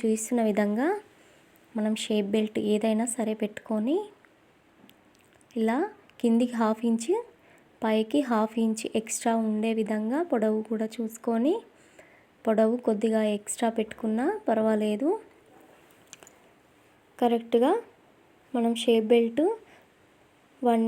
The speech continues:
ఇం-, వ-, హాఫ్ ఇంచ్ ఫ్రంట్కి ఎక్కువ ఉంటుంది. అదే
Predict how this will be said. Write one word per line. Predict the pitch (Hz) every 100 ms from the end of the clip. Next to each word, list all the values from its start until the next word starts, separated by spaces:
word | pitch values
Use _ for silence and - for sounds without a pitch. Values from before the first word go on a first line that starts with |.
| 226
ఇం-, | 220 233 - 240
వ-, | 247 - -
హాఫ్ | 247 233 240 247
ఇంచ్ | 233 233 339 466 427 _ _ _ -
ఫ్రంట్కి | 233 220 220 - 269
ఎక్కువ | 269 240 226
ఉంటుంది. | 220 220 214 247 427 466 - - - _ _ 233
అదే | 226